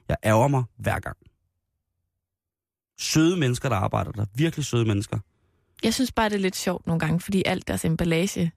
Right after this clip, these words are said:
Speaker 2: har nogle helt andre farver, øh, end, end, end alt andet, man
Speaker 1: Ja.
Speaker 2: kan købe.
Speaker 1: Det har
Speaker 2: Deres
Speaker 1: det.
Speaker 2: smør ser sjov ud, og deres mælkekartoner er flotte.
Speaker 1: Ja, nogle af
Speaker 2: Sådan
Speaker 1: de pro-
Speaker 2: lidt, øh, M D Foods kløvermælk-inspireret,
Speaker 1: Altså, nogle af
Speaker 2: øh,
Speaker 1: de
Speaker 2: design.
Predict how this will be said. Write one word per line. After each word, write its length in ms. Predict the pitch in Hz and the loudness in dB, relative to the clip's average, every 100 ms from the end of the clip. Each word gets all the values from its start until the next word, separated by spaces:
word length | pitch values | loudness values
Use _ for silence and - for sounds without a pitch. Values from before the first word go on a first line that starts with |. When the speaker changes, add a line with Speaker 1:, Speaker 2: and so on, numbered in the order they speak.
| _ | _
Speaker 2:
har 180 | - 190 | -4 -2
nogle 300 | 165 160 165 - _ _ _ _ | 0 0 -2 -6 _ _ _ _
helt 280 | - 262 - | -2 -2 0
andre 320 | 165 175 196 | 0 0 0
farver, 440 | - - 170 190 196 _ - | -2 0 2 0 -2 _ -10
øh, 60 | - _ _ - | -10 _ _ -8
end, 380 | - 175 165 165 - | -2 0 0 -4 -2
end, 280 | 175 165 - - | 0 0 -4 -4
end 260 | 190 175 196 202 - | -2 0 -2 -8 -8
alt 200 | - 190 | -4 -2
andet, 280 | 175 165 170 - - | 0 2 0 -2 -4
man 120 | 85 | 2
Speaker 1:
Ja. 60 | 90 | 2
Speaker 2:
kan 80 | 87 | 2
købe. 300 | 170 175 - _ - - | 0 -2 -6 _ -14 0
Speaker 1:
Det 120 | 127 | 2
har 120 | 120 | 2
Speaker 2:
Deres 180 | 190 - | 2 2
Speaker 1:
det. 80 | 165 | 0
Speaker 2:
smør 260 | 190 185 208 | 0 0 -2
ser 180 | 196 | -4
sjov 300 | 196 196 185 | -2 -2 0
ud, 100 | 180 | 0
og 100 | 175 | 0
deres 240 | 185 185 190 | 0 -2 0
mælkekartoner 840 | 185 214 240 226 202 - 180 170 | 0 0 -2 -4 -6 -4 -2 0
er 100 | 185 | -2
flotte. 500 | - 175 185 208 196 _ _ - | -2 -2 0 -2 -6 _ _ -4
Speaker 1:
Ja, 100 | 117 143 | -2 2
nogle 200 | 160 214 | 2 4
af 60 | |
Speaker 2:
Sådan 120 | 214 | 2
Speaker 1:
de 60 | 220 | 0
pro- 160 | - 202 | 0 0
Speaker 2:
lidt, 160 | 185 - | 0 -2
øh, 80 | 226 | -2
M 80 | 220 | 0
D 180 | 220 | -2
Foods 600 | 202 247 247 - - - - - | -2 0 0 -2 -10 -12 -16 -6
kløvermælk-inspireret, 1400 | 247 247 196 180 185 - - - 185 120 131 - 185 170 | 0 2 2 0 -2 -4 -14 -2 0 2 0 2 0 0
Speaker 1:
Altså, 140 | 170 | 0
nogle 120 | 160 170 | 2 2
af 40 | |
Speaker 2:
øh, 60 | 175 | 0
Speaker 1:
de 60 | |
Speaker 2:
design. 480 | 180 - - 180 208 | -2 -4 -4 -2 -2